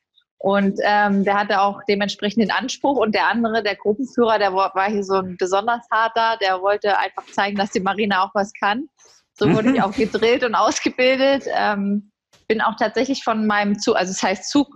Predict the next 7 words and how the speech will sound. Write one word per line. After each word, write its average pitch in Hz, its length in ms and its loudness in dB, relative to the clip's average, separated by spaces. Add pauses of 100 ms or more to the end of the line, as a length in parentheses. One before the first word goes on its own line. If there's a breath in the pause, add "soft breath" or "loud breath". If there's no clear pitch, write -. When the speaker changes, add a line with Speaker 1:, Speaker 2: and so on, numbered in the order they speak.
(140)
Speaker 1:
diese 185 220 0
Einheit, 208 360 0
die 202 80 -2
man, 190 220 -2
die 185 320 -6
sozusagen 180 540 -2
die 175 300 -2